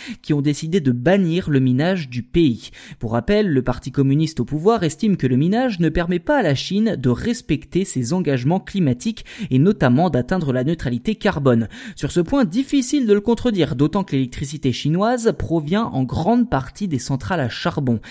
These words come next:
Par ailleurs, le gouvernement estime que les crypto-monnaies favoriseraient les activités illégales dans le pays, notamment quand ces fonds viennent de nations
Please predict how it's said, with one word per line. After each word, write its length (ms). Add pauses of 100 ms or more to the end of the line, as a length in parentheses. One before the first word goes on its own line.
(220)
Par 160
ailleurs, 380
le 100
gouvernement 580
estime 520
que 180
les 140
crypto-monnaies 720
favoriseraient 760
les 160
activités 580
illégales 640
dans 100
le 120
pays, 360 (280)
notamment 600
quand 200
ces 180
fonds 300
viennent 340
de 140
nations 440